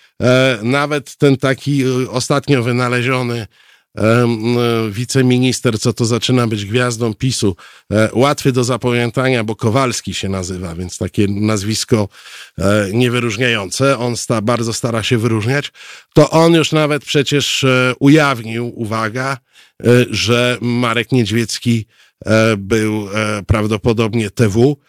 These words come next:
e, co jest wiedzą dosyć, e, powszechną i, mm, do piątku, e, popołudnia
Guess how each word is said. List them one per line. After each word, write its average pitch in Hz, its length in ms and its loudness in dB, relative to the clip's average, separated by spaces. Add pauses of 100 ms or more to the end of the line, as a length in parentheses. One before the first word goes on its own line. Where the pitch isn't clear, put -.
(260)
e, 107 280 2
co 127 240 4
jest 113 200 2
wiedzą 117 420 -2
dosyć, - 720 -2 (640)
e, 98 60 -6
powszechną 120 720 0 (500)
i, 113 380 4
mm, 107 360 -4
do 113 500 0 (120)
piątku, 117 680 2 (380)
e, 104 200 2
popołudnia 120 800 2